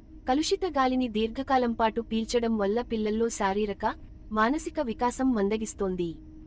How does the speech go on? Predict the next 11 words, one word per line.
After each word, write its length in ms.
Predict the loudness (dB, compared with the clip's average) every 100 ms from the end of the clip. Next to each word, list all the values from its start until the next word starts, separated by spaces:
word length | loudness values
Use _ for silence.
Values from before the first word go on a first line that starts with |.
| -2
ఉబ్బసం 440 | 0 -2 -2 -2
కోరలు 360 | 2 2 4 0
చాస్తోంది. 720 | 0 -2 0 0 0 0 -4 -10 -12 0
చిన్నతనంలోనే 720 | 2 2 2 0 4 4 4 2
క్యాన్సర్ 460 | 0 -2 0 -4
బారిన 360 | 2 2 4 0
పడే 280 | 0 2 4
ముప్పు 320 | 2 0 0
అధికమవుతోంది. 920 | 0 0 0 0 0 0 0 0 -2 -8 -18 -16 -2
వాయుకాలుష్యాన్ని 840 | 2 2 4 4 4 2 2 2
కట్టడి 420 | 2 -2 0 0